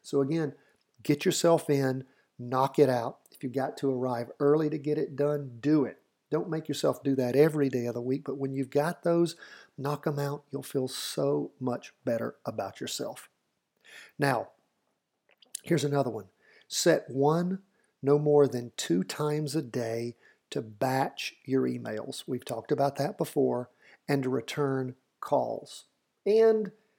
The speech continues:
text messages if you can wait that long on the text. Sometimes you get emergency stuff. Sometimes you've actually got clients that are calling that actually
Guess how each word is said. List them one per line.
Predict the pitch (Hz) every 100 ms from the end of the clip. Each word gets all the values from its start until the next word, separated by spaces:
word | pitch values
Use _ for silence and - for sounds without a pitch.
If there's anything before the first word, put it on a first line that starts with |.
| _ _
text | - 196 - - -
messages | 131 120 135 123 123 - -
if | 165
you | 170
can | 151 147 131
wait | 135 135
that | 135 120 123
long | 120 120 113
on | 113
the | 117
text. | - 139 110 - -
Sometimes | - - 147 147 147 151 143 139
you | 127
get | 135
emergency | 123 117 123 139 143 -
stuff. | 123 - 131 123 - _ _ _ _
Sometimes | - 240 311 - 202 147
you've | 151
actually | 190 - 160
got | 143 143 -
clients | - 196 285 165 - -
that | 127
are | 123
calling | - - 285 220 127 - _ _ _ _ _ _ _
that | 147
actually | 147 156 - 151 139